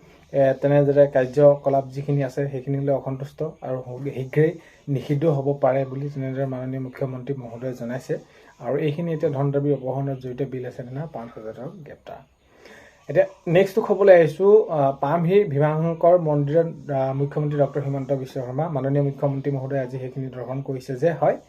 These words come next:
আহ, পামহি ভী-, ভীমাশংকৰ মন্দিৰত মুখ্যমন্ত্ৰী মহোদয়ে, আহ, সেইখিনি, তেওঁলোকে সেইখিনি দৰ্শন কৰিছে আজি, তেনেদৰে সেইখিনি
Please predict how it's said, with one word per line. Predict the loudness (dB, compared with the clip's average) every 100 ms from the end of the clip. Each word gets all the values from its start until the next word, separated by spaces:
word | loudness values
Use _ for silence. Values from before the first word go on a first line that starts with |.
| _ -20 _
আহ, | -4 0
পামহি | 2 2 2 0
ভী-, | -4 -4 -4
ভীমাশংকৰ | -2 0 2 0 0
মন্দিৰত | 0 -2 0 0
মুখ্যমন্ত্ৰী | -2 -8 -8 -8 -8 -10
মহোদয়ে, | -10 -10 -4 -4
আহ, | -4 _ _ -8
সেইখিনি, | -6 -6 -8 -6 -6
তেওঁলোকে | -6 -8 -6 -8
সেইখিনি | -10 -10 -10
দৰ্শন | -6 -6 -6 -12
কৰিছে | -10 -10 -10
আজি, | -12 -14
তেনেদৰে | -16 -16 -16 -16 -16
সেইখিনি | -16 -14 -16